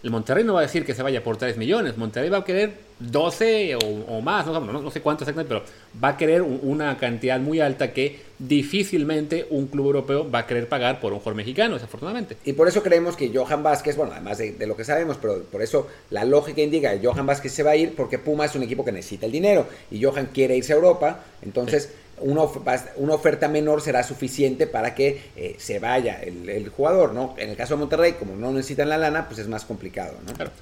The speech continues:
Speaker 1: Bueno, ve-, y también veo aquí un comentario de Sion Su que dicen, aunque no sean tan buenos, que se vayan a donde sea. Claro, o sea, está el caso de Gobea, que era un jugador de proyección, pues, medianita, digamos, en México, que quién sabe si hubiera llegado a primera división. Y ahora por esa,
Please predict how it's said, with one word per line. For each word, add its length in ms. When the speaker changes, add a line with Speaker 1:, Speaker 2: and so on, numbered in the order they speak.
Speaker 1:
Bueno, 160
ve-, 160
y 80
también 300
veo 80
aquí 100
un 60
comentario 320
de 80
Sion 160
Su 100
que 80
dicen, 160
aunque 420
no 60
sean 120
tan 160
buenos, 360
que 140
se 120
vayan 220
a 40
donde 180
sea. 80
Claro, 300
o 40
sea, 120
está 260
el 40
caso 220
de 80
Gobea, 460
que 80
era 80
un 80
jugador 360
de 720
proyección, 800
pues, 160
medianita, 640
digamos, 380
en 100
México, 420
que 160
quién 220
sabe 220
si 100
hubiera 100
llegado 200
a 20
primera 200
división. 200
Y 140
ahora 320
por 180
esa, 480